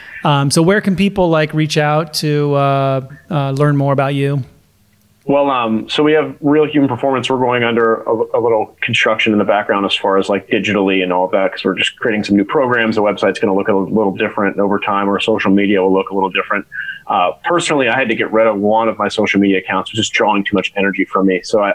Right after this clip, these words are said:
Speaker 2: I went and resorted just to Facebook, and I'm gonna start jumping back on the, the health wagon on Facebook and helping people with that. So, um, I'm not on Instagram, but Real Human Performance is on Instagram.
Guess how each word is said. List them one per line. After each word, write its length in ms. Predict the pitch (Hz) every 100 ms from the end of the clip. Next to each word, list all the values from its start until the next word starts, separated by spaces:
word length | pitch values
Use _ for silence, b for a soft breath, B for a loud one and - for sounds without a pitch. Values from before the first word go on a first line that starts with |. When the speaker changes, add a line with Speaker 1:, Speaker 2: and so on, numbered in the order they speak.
| 113
Speaker 2:
I 60 |
went 200 | 120 113 - -
and 80 | 107
resorted 400 | 104 107 107 95
just 160 | 98
to 60 | 101
Facebook, 420 | 104 101 147 143 - _ _ _ _ _ _ _
and 120 | 117 113
I'm 80 |
gonna 120 | 117 113
start 680 | - - - 117 104 - - B B
jumping 380 | - 120 113 110
back 200 | 104 101
on 300 | 104 104 98
the, 280 | 95 92 90 - _ -
the 60 | 101
health 320 | - 104 - -
wagon 480 | 107 101 98 98 95
on 160 | 92
Facebook 480 | 92 95 - 92 90
and 200 | 95 95
helping 300 | 98 95 95
people 300 | 98 95 90
with 160 | 90 92 -
that. 320 | 117 113 - B B B B
So, 400 | - 117 104 101
um, 320 | 95 90 90 110
I'm 80 |
not 180 | 120 117
on 120 | 117
Instagram, 640 | 110 107 110 107 104 101 101 - 113
but 300 | 113 98 - _
Real 180 | 123 113
Human 220 | 113 110
Performance 420 | 104 - 107 104 -
is 160 | 110 104
on 100 | 101
Instagram. 640 | 98 - 104 101 104